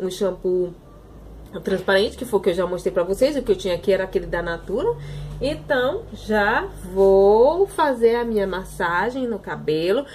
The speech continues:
Lógico, não vou colocar na raiz pra evitar que ele fique pesado. Não é esse o efeito que eu quero. Quero que ele fique livre, leve, solto. E vou mostrar o resultado pra vocês, tá?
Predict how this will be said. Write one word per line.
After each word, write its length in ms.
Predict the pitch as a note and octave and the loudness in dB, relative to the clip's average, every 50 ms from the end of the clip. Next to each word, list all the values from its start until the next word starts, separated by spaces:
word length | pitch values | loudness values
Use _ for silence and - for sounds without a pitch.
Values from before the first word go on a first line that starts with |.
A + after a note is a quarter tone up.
| - - - | -20 -16 0
Lógico, 580 | - G3+ G3+ G3 G#3 A#3+ D4 D#4 D4+ C#4+ - A#3+ | 4 6 8 8 8 6 4 2 0 2 2 2
não 240 | A3 A3+ A#3 B3+ B3+ | 2 4 0 0 4
vou 160 | A#3+ A#3+ A#3+ | 4 2 4
colocar 520 | A#3+ A#3+ A3+ A3 G#3 G#3+ - G#3 F#3+ F#3 | 4 2 0 0 -2 -2 -2 -2 -2 -2
na 180 | F#3+ F#3+ G3 G3+ | -2 -2 -4 -2
raiz 520 | G3+ G#3 G3+ G3+ G3 G3+ A3+ C4 D#4 - | -2 -2 -2 0 0 0 -2 -4 -8 -10
pra 180 | - - C4 B3+ | -6 -2 0 0
evitar 420 | B3+ A#3+ A3+ A3+ A3+ - A3+ G#3 | 0 0 0 -2 -2 0 0 0
que 80 | G#3 G#3 | 0 2
ele 120 | A#3 G#3+ | 0 0
fique 240 | G#3+ - A3+ A3+ A3 | 0 -2 -4 -6 -6
pesado. 680 | - - G#3 G#3 G3+ G3 G3+ F#3+ F3+ G3 A3+ A#3+ A#3+ B3+ | -2 0 0 0 2 2 0 0 0 0 -2 -2 -4 -2
Não 240 | A#3 A#3 - - - | -2 0 0 0 0
é 80 | A#3 | 0
esse 280 | - - - - - A3 | -2 -2 -4 -4 0 -2
o 40 | G3+ | -2
efeito 360 | F#3+ - G#3 G3 F#3+ F#3+ - | 0 2 2 2 2 0 0
que 100 | - G3+ | -2 -2
eu 60 | F#3+ | -2
quero. 400 | F#3+ - G3 F3+ F3+ G3+ C#4 F4 - - - - - _ | 0 0 0 0 0 -2 -4 -6 -8 -18 -20 -20 -20 _
Quero 180 | _ A3 G3+ G3 | _ 0 0 0
que 100 | G3 - | 0 -2
ele 120 | F#3+ F3+ | -2 -4
fique 260 | F3+ - G3 F#3 - G3+ | -2 -8 -10 -8 -8 -8
livre, 520 | G3 A3+ B3 C#4 C4+ B3+ B3+ B3+ B3+ B3+ | -6 -6 -4 -4 -4 -4 -6 -6 -6 -6
leve, 460 | B3 A#3 G#3+ G3 F#3+ F#3+ F#3 G3+ G#3+ | -4 -4 -4 -2 -2 -2 0 -2 -4
solto. 960 | G#3 - - - - - A#3+ A3+ G#3+ G#3+ A3 A3+ B3+ D4 - - G#4 A#4+ B4 - - - - - - - - | -4 -4 -16 -14 0 2 2 4 4 2 2 2 0 -2 0 2 2 2 2 0 -16 -20 -20 -20 -20 -8 0
E 180 | C#4 D#4 F4+ G#4+ | 2 6 6 6
vou 140 | G#4 F#4+ F4+ | 6 4 -2
mostrar 260 | F4+ F#4+ - - E4+ | -2 -8 -4 -4 -2
o 60 | E4 | -2
resultado 420 | E4+ E4+ E4+ - - D#4+ D#4 D4+ - - - | -2 -4 -4 0 0 0 0 0 -4 -14 -4
pra 140 | - D#4 D#4 | 0 0 2
vocês, 420 | F4+ A#4 A4 - F#3 F3 - - | 2 2 2 0 -2 -2 -6 -6
tá? 260 | - A3 A3 D4 G4+ | -2 -2 -2 -2 -2